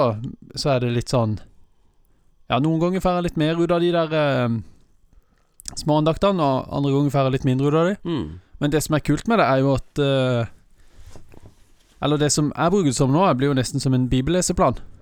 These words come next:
Speaker 2: Ja. Ja.
Speaker 1: For det er jo en sånn ganske fin sånn bibelleseplan, egentlig, for det
Speaker 2: Ja,
Speaker 1: er
Speaker 2: ja.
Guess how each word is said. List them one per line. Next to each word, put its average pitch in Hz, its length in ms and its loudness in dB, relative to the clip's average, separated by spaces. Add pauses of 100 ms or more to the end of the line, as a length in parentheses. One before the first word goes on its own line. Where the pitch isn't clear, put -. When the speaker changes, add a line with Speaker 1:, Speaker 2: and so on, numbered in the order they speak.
(260)
Speaker 2:
Ja. 165 160 -4 (500)
Ja. 185 120 -6 (240)
Speaker 1:
For 143 80 -6
det 151 80 2
er 156 160 2
jo 160 140 2
en 147 100 -2
sånn 139 300 0 (140)
ganske 147 280 -4
fin 175 320 -4
sånn 143 200 -2
bibelleseplan, 160 680 -2
egentlig, 120 260 0
for 160 140 0
det 180 40 2
Speaker 2:
Ja, 156 160 2
Speaker 1:
er 123 80 -2 (140)
Speaker 2:
ja. 110 120 -4